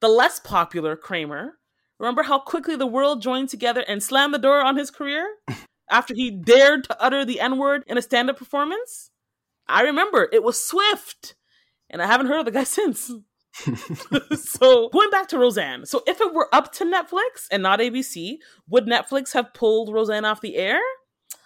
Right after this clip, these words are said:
It's unclear. Personally, I, I doubt it. At the beginning, I said that Dave made this a black issue. For those of you who watched The Closer, I want to remind you of a joke that he made about DaBaby.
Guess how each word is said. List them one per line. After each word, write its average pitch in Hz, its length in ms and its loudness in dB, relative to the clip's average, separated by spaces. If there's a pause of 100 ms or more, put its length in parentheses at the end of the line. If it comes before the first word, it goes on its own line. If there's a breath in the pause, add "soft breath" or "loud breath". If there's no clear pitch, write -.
(460 loud breath)
It's - 200 -2
unclear. 466 800 6
Personally, 440 720 0 (800)
I, 294 280 2 (100)
I 262 140 0
doubt 175 300 -2
it. 117 100 -18 (380)
At 269 140 4
the 269 60 -10
beginning, 339 340 -6
I 220 80 -2
said 208 200 -6
that 170 180 -2
Dave 202 340 -2
made 175 160 -6
this 160 140 -12
a 170 40 -10
black 156 320 -6
issue. 143 440 -14 (220)
For - 120 -18
those 226 160 2
of 220 80 -8
you 233 100 -6
who 214 80 -6
watched 233 380 2
The 320 80 -4
Closer, 196 340 -2
I 180 80 0
want 208 120 -2
to 208 60 0
remind 175 340 0
you 170 80 -6
of 160 40 -6
a 156 40 -6
joke 160 260 -6
that 147 120 -8
he 151 120 -12
made 143 220 -8
about 147 300 -8
DaBaby. 185 640 -4